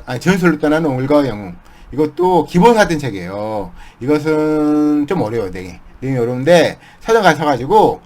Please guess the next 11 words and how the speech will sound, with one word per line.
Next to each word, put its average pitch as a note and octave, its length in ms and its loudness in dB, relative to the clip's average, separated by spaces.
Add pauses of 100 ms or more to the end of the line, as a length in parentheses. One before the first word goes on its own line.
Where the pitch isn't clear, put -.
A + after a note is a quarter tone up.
(160)
아, C#3 120 2
읽을만 G#3 420 2
하다 G#3 400 -2
그럼 C#3 120 -8
사는 A3 280 -8
거죠. F2+ 200 -6 (560)
아, C3 420 0
기본소니까 F3 680 4
무조건 G3+ 260 -4
사는 G3+ 180 -6
거예요. G#2+ 260 -2